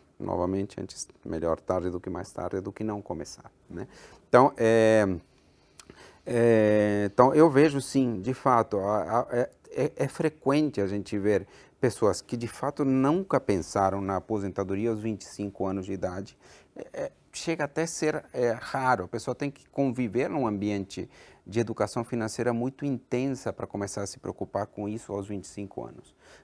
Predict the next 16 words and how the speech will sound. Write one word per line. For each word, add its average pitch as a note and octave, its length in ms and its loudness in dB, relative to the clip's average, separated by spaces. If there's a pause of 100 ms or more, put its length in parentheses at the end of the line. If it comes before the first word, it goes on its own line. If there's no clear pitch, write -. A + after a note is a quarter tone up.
Não A#2 280 0
é F#2 60 -2
a E2 60 -8
maioria, E2 420 -10
claramente G#2+ 540 -4
não F#2+ 200 -4
é F#2+ 40 -4
a F#2+ 40 -4
maioria, G#2 380 0
lamentavelmente A2 640 0
gostaríamos G2+ 460 -4
que - 80 -20
fosse, - 260 -8
mas C3+ 120 -6
não G#2 180 0
é. A2 120 -4